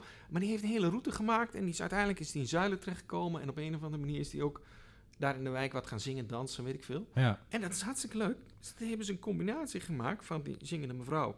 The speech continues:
Speaker 1: uit Turkije met haar vriendinnen. En die fanfare. Ja, dan krijg je een,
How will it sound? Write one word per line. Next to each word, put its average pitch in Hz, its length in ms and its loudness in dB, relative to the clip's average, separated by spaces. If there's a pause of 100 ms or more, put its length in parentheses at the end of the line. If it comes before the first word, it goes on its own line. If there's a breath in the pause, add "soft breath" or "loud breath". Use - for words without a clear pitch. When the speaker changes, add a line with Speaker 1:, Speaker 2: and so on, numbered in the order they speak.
Speaker 1:
uit 135 140 -4
Turkije 131 400 -2
met 117 180 -2
haar 117 200 0
vriendinnen. 156 460 -2 (460 loud breath)
En 269 160 0
die 202 140 2
fanfare. 196 600 4 (800 loud breath)
Ja, 190 120 -8
dan - 80 -8
krijg 101 240 -10
je 104 60 -6
een, 87 80 -8